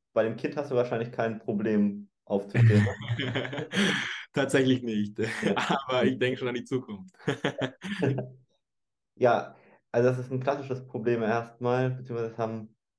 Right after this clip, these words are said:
Speaker 1: viele und es ist ja auch grundsätzlich erstmal so, wer möchte schon, ja, negative Gefühle haben oder irgendwas machen, was sich unangenehm anfühlt oder was Anstrengung kostet, sozusagen.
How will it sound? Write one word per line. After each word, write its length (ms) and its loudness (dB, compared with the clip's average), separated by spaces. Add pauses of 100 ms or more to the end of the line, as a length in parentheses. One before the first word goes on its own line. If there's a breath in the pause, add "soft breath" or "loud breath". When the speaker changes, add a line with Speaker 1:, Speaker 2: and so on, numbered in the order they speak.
(160)
Speaker 1:
viele 500 2
und 320 -8 (160)
es 140 -8
ist 120 -12
ja 120 2
auch 220 -4
grundsätzlich 440 -2
erstmal 680 0 (340 soft breath)
so, 640 0
wer 240 -4
möchte 320 -4
schon, 640 -6 (340)
ja, 400 -4
negative 440 -2
Gefühle 340 -2
haben 180 2
oder 120 2
irgendwas 220 -2
machen, 280 -6
was 320 -6 (500 soft breath)
sich 340 -10
unangenehm 560 -4
anfühlt 520 -4
oder 160 -2
was 340 -8
Anstrengung 500 -2
kostet, 460 -2
sozusagen. 720 -2